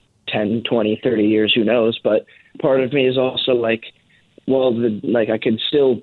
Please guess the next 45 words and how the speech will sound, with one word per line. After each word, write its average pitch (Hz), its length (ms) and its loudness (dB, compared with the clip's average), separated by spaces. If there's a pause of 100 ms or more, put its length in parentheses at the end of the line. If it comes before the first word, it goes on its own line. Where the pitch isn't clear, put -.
(100)
peel 139 260 2
the 107 100 0
duct 120 380 -2
tape. 92 220 -2
Like, 101 120 0
it 107 140 -2
still 120 240 0
had, 107 360 -2 (180)
like, 107 200 -2 (240)
stickiness 131 500 0 (120)
to 123 200 2
it. 117 300 0
It's - 120 -14
not 123 200 -2
like - 260 -2 (420)
there's 127 200 0
metals 127 380 2
in 131 120 0
there 127 220 2
that 113 80 -4
still 127 220 0
have 110 180 0
ribbons. 123 520 2
I 110 100 2
would 110 160 2
have 104 180 -2
thought 101 240 0
that, 113 160 0
like, 104 280 -4 (180)
the 117 160 2
water 117 360 2
would 113 120 -2
have 110 180 -2
eaten 117 300 2
all 110 180 2
the 107 100 0
ribbon 110 300 0
away, 110 320 2
but 110 140 0
there's - 140 -2
still 95 240 0
ribbons. 117 520 0 (720)
So 139 100 0
I, 123 160 2
I, 127 320 0